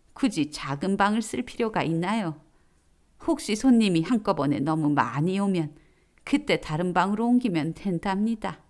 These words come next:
물론 그럴 일은 거의 없지만요." <laughs> "손님이요?"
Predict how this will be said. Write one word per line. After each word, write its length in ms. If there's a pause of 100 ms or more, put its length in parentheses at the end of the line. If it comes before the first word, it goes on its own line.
(680)
물론 520 (400)
그럴 380
일은 240
거의 340
없지만요." 1080 (240)
<laughs> 600 (2500)
"손님이요?" 2000